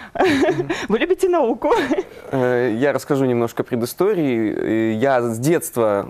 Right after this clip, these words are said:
Speaker 2: увлекался, э, и любительским каким-то птицеводством, и просто биологией. Э, и когда стал выбор профессии,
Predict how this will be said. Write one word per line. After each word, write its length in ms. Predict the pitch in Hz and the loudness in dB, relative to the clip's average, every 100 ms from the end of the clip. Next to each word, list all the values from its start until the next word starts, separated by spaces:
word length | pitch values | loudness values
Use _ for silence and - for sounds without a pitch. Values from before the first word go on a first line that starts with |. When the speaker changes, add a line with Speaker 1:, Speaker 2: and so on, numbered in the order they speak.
| - | -4
Speaker 2:
увлекался, 840 | 120 127 143 120 110 - 107 101 - _ _ _ _ _ _ - | -2 0 2 2 0 -2 -2 -2 -10 _ _ _ _ _ _ -6
э, 280 | 107 101 - | -2 -2 0
и 100 | 131 | 0
любительским 500 | 123 123 208 190 175 | 0 -2 -2 -2 -2
каким-то 220 | 165 156 151 | -2 -2 -2
птицеводством, 760 | - 143 139 135 127 - 113 | -4 -4 -2 0 -2 -2 -4
и 140 | - 117 | -2 -2
просто 360 | 143 180 - | 0 0 -2
биологией. 720 | 156 156 143 139 127 117 110 107 - - - - - - | 0 2 2 2 0 0 -2 -4 -14 -20 -20 -20 -20 -12
Э, 440 | - 113 113 110 - | -6 -4 -4 -4 -6
и 80 | 113 | -2
когда 540 | 143 139 139 123 113 - - - | 0 2 4 4 0 -4 -12 -14
стал 300 | - 120 117 | 0 2 2
выбор 300 | 127 117 110 | 0 -2 -2
профессии, 1080 | 127 123 196 - - 143 127 117 107 101 | -4 -2 -4 -4 -4 -2 0 0 -2 -4